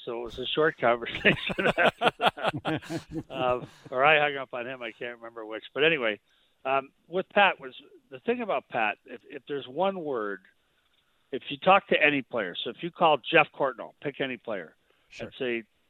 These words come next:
Speaker 1: "Tell me one word that would describe Pat Quinn," everyone would say fair. Pat was big on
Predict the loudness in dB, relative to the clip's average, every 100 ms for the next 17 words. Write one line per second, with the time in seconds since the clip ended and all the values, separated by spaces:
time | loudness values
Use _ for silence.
0 | _ -4 -4 -4 -6 -4 -4 -4 -6 -6
1 | -10 -12 -12 -10 -2 -2 0 -2 -2 -2
2 | -6 -6 -8 -16 _ -10 -6 -6 -6 -10
3 | -4 -4 -2 -2 0 0 -4 _ _ _
4 | _ _ _ 4 6 4 -6 -12 _ 2
5 | 2 2 -2 -4